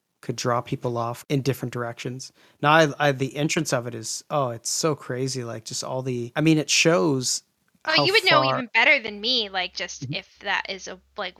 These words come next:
Speaker 2: really well done or if it's, or not.
Speaker 1: The aesthetic of what they did in
Speaker 2: Yeah,
Speaker 1: the eighties?
Speaker 2: like I
Speaker 1: Yeah.
Speaker 2: said, it's, it's uncanny, uh,
Speaker 1: Mm-hmm.
Speaker 2: because they went for that realism that is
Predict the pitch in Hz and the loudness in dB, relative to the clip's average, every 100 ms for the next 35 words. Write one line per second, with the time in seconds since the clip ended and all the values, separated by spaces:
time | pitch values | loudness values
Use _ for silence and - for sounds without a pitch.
0 | 196 202 190 185 180 196 185 180 180 180 | -12 -12 -10 -8 -10 -6 -6 -6 -6 -8
1 | 175 - - 143 - - - _ - 220 | -8 -6 -8 -8 -10 -14 -16 _ -14 -12
2 | 180 180 170 - - 143 143 135 - 139 | -8 -4 -2 -4 -8 -4 -2 -2 -2 -2
3 | 185 - - 139 135 127 220 392 330 226 | -4 -6 -8 -4 -4 -4 -2 2 2 0
4 | 160 - 165 415 494 403 415 294 285 - | -2 -6 -4 0 0 0 -2 -2 -8 -10
5 | 240 - 233 240 202 170 202 247 - _ | -14 -10 -10 -8 -6 -6 -6 -12 -18 _
6 | _ 240 240 226 - - 269 254 269 233 | _ 0 2 2 0 -4 -2 0 0 0
7 | 226 240 - 349 302 220 208 214 220 240 | -2 -2 -6 -2 0 0 -4 -12 -10 -10
8 | 277 _ _ _ - 226 - 143 | -12 _ _ _ -8 -6 -6 -8